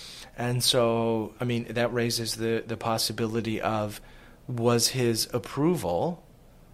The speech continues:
more of a political move domestically in terms of the, the politics of different diaspora groups,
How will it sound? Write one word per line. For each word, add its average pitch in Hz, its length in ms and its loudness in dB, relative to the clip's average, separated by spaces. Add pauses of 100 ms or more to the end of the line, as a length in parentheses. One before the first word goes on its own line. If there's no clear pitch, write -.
(140)
more 117 340 6
of 113 260 2
a 107 300 4
political 123 600 0
move 101 480 -4
domestically 104 800 -4 (540)
in 110 140 -6
terms 107 360 -4
of 104 220 -4
the, 101 420 -2
the 110 80 -6
politics 104 600 0
of 101 120 -6
different 101 400 -4
diaspora 95 640 2
groups, - 520 -8